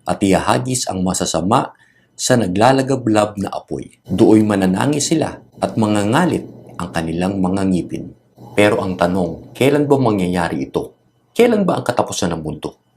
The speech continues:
Walang nakakaalam. Kaya nga ang sabi ni Jesus sa Aklat ni Mateo, "Ngunit tungkol sa araw at oras na yon ay walang nakakaalam,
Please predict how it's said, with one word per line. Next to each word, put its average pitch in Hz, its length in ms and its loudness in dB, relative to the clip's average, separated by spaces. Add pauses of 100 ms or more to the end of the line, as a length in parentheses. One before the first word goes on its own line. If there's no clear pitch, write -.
(520)
Walang 98 320 2
nakakaalam. 98 800 -2 (560)
Kaya 101 240 4
nga 101 160 -4
ang 92 80 -6
sabi 98 400 0
ni 92 80 0
Jesus 120 560 0
sa - 80 -4
Aklat 101 240 -2
ni 98 80 -4
Mateo, 127 560 0 (800)
"Ngunit 196 320 4
tungkol 110 320 2
sa - 240 -2
araw 147 480 4
at - 80 -12
oras 101 400 -4
na 120 80 0
yon 120 400 2
ay 87 80 -2
walang 87 400 0
nakakaalam, 80 720 -6